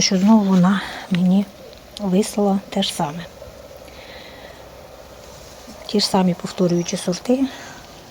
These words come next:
і мене це засмутило. Е, а, е,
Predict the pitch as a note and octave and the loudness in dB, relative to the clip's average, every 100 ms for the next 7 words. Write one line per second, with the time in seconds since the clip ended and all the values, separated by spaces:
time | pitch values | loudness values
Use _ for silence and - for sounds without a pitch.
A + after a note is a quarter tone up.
0 | - F#3+ F#3 G#3 A3 F#3+ G3 F#3+ - E3+ | -6 -2 0 0 0 -2 0 0 -2 -8
1 | D#3 - - - - - - - - - | -10 -16 -20 -16 -14 -12 -14 -16 -18 -20
2 | - - - - - - - A3 G#3 A3 | -20 -20 -20 -20 -20 -20 -10 -4 -2 0
3 | A3 G#3+ G#3 G3+ F#3+ - G#3 A3+ G3+ F#3+ | 2 2 2 4 2 2 -2 0 2 4
4 | F#3 | 4